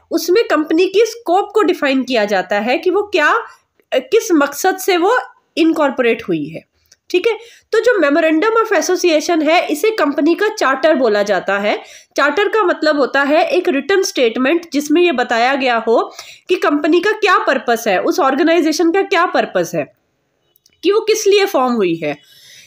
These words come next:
It is a fundamental document। जो memorandum of association है, ये एक फंडामेंटल डॉक्यूमेंट है, which defines the principal conditions on which the company is incorporated, कि कंपनी क्यों इनकॉर्पोरेट हुई है, उसमें ये बताया जाता है इस डॉक्यूमेंट में।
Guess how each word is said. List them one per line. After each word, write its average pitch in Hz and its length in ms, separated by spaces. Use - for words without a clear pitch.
It 311 120
is 453 120
a 494 120
fundamental 349 720
document। 240 520
जो 302 80
memorandum 285 580
of 427 180
association 294 600
है, 302 200
ये 339 160
एक 392 120
फंडामेंटल 330 680
डॉक्यूमेंट 247 500
है, 247 120
which 466 240
defines 339 560
the 440 240
principal 359 500
conditions 320 460
on 294 160
which 339 220
the 359 120
company 269 360
is 294 60
incorporated, 208 760
कि 370 160
कंपनी 320 360
क्यों 440 300
इनकॉर्पोरेट 294 680
हुई 214 180
है, 208 180
उसमें 330 280
ये 349 220
बताया 240 380
जाता 202 300
है 240 200
इस 240 120
डॉक्यूमेंट 185 520
में। 233 120